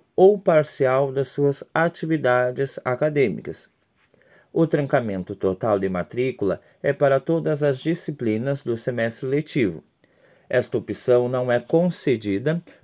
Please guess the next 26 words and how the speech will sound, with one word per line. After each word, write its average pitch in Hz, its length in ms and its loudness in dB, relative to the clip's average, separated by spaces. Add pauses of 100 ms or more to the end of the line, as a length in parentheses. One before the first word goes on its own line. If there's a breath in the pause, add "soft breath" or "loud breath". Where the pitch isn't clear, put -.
para 143 220 4
alunos 120 440 0
ingressantes, 135 800 2 (340 soft breath)
independentemente 156 1200 0
da 135 160 2
forma 123 420 2
de 107 140 0
ingresso, 117 680 0 (140)
exceto 160 560 0
em 160 80 0
casos 139 480 0
previstos 123 760 -2
na 127 200 0
legislação. 120 920 2 (1040 soft breath)
O 175 160 4
trancamento 139 640 0
parcial 104 760 2 (240 soft breath)
é 139 80 2
para 143 240 4
aqueles 147 440 0
alunos 131 580 2
que 147 140 -2
desejam 143 560 0
cancelar 160 760 2
a 131 60 2
matrícula 120 760 0